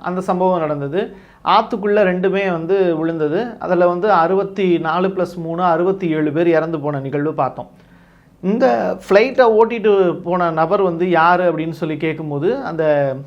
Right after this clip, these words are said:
அ, பேசஞ்சர்ஸ் ஓட்டிட்டு போனது அவங்க கரெக்டான ஃப்ளைட் பைலட், ஆறு வருஷம் எக்ஸ்பீரியன்ஸ்.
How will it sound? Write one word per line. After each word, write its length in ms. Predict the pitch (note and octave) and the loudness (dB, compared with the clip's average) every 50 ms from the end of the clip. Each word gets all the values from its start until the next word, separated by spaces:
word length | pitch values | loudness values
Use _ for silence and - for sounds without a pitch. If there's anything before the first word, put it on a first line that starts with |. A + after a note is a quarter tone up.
| - - - - _ - - | -18 -20 -20 -20 _ -8 -4
அ, 60 | - D3+ | -4 -2
பேசஞ்சர்ஸ் 720 | C#3+ - F3+ G3 A#3 A3 C4 B3+ A3+ B3 A#3 A#3 A#3 - | 0 2 2 2 2 0 -2 -2 0 0 0 0 0 0
ஓட்டிட்டு 440 | A#3 G3+ G3 G3+ F#3+ G3 F#3+ F#3 F3 | 0 0 2 0 -2 -4 -6 -6 -4
போனது 340 | F3+ F#3 F#3 F#3+ G#3 C4 B3+ | -4 -2 -2 0 0 2 2
அவங்க 420 | G3+ F#3 G3 G3+ G3 F#3+ F#3+ G3 | 2 2 0 -2 -4 -2 -2 0
கரெக்டான 300 | F#3 F3+ G#3 F#3 F#3+ F#3+ | 0 2 0 0 0 0
ஃப்ளைட் 280 | F3+ E3+ D#3 D#3 D3+ C#3+ - - | 0 -2 -2 -2 -4 -6 -6 -2
பைலட், 360 | D#3+ D#3 D#3 D#3+ D#3 D3 G#3 | -2 0 0 0 -2 0 2
ஆறு 240 | G3+ E3+ E3+ E3+ E3+ | 2 2 2 2 0
வருஷம் 260 | D#3 D#3 - F3 - | -2 -4 -4 -6 -8
எக்ஸ்பீரியன்ஸ். 720 | E3 - - D#3 C#3+ C3+ C3 C3+ - - - - - _ | -8 -8 -8 -6 -6 -6 -8 -10 -14 -18 -20 -20 -20 _